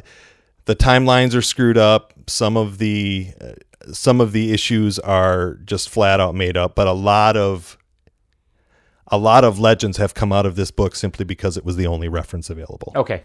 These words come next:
Speaker 1: The
Speaker 2: gotcha.
Speaker 1: end. The end.
Speaker 2: Yeah.
Speaker 1: But it, it existed and it was out there.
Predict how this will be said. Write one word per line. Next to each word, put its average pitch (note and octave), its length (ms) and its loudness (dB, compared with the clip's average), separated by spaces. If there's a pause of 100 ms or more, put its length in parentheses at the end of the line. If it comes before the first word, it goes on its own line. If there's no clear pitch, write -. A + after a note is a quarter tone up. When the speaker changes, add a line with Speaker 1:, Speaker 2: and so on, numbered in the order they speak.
(100)
Speaker 1:
The - 60 -10
Speaker 2:
gotcha. F#2 280 -4
Speaker 1:
end. F2+ 80 -14 (420)
The B2 240 6
end. D#2+ 240 -6 (140)
Speaker 2:
Yeah. G2+ 220 -8 (160)
Speaker 1:
But B2+ 280 4
it, C#3+ 200 0
it C#3 140 -4
existed A2 640 -10 (240)
and G2 180 -8
it G2 120 -4
was F2+ 120 -6
out E2+ 240 -6
there. E2 220 -16